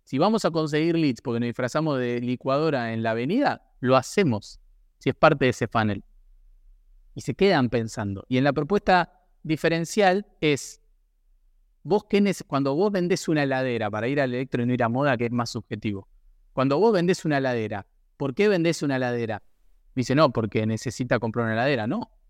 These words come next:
Vos estás resolviendo la necesidad anterior. O se mudó esa persona o se separó esa persona,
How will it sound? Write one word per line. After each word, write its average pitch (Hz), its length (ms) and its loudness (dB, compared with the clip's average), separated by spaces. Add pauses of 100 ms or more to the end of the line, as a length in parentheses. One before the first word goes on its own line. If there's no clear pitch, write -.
(420)
Vos 208 80 0
estás 196 160 0
resolviendo 151 460 0
la 143 80 0
necesidad 127 420 -2
anterior. 139 680 -2 (920)
O 175 140 2
se 185 200 2
mudó 185 420 2
esa 180 200 0
persona 131 680 -4 (1000)
o 190 160 4
se 175 160 -2
separó 190 640 2
esa 160 220 0
persona, 127 680 -6